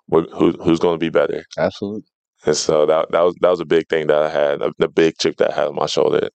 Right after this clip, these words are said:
Speaker 1: every time coming out of high school, especially when I got the opportunity to play on, you know, those, those high level scales.
Speaker 2: So you play at Belmont for how long?
Speaker 1: I played at Belmont Abbey for two years. I played there my freshman and sophomore year.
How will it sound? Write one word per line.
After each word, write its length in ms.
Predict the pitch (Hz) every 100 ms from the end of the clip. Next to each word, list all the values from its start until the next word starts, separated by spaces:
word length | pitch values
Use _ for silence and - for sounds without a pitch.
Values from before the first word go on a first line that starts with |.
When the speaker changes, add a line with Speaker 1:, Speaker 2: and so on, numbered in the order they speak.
| -
Speaker 1:
every 180 | 78
time 280 | 78 76 73 - _
coming 220 | - 78
out 80 | 73
of 100 | 71
high 160 | - 73
school, 200 | - 71
especially 380 | - 76 - 73
when 80 |
I 60 | 73
got 160 | 73 73
the 80 |
opportunity 400 | 76 71 - 73
to 60 | -
play 320 | - 80 76
on, 300 | 76 73 73 76 - - - -
you 60 | 82
know, 180 | 76 71
those, 200 | 73 73 -
those 160 | 80 73
high 200 | - 76
level 260 | 71 -
scales. 580 | - - - - - - - _
Speaker 2:
So 140 | - 113
you 160 | 117
play 340 | 117 123 117 98
at 180 | - 92
Belmont 540 | 110 107 107 104 98 - -
for 400 | 92 92 90 90
how 160 | 104
long? 240 | 85 73 65 _ -
Speaker 1:
I 60 |
played 220 | 90 101 98
at 120 | 90
Belmont 320 | 98 104 92
Abbey 140 | 90 87 -
for 480 | 85 82 80 80 82 _ -
two 200 | - 95
years. 360 | 87 82 80
I 60 | 80
played 220 | 76 85
there 100 | 80
my 120 | 78 76
freshman 460 | 82 82 87 82 80
and 280 | 78 76
sophomore 400 | 78 80 80 78
year. 360 | 80 80 80 85